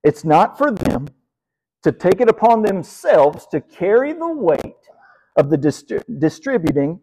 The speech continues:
of food or waiting on tables,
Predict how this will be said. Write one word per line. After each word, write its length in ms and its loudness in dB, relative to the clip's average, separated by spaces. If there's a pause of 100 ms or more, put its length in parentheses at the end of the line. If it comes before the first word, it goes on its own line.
of 180 0
food 300 -6 (440)
or 500 6
waiting 580 2
on 320 -2
tables, 640 -4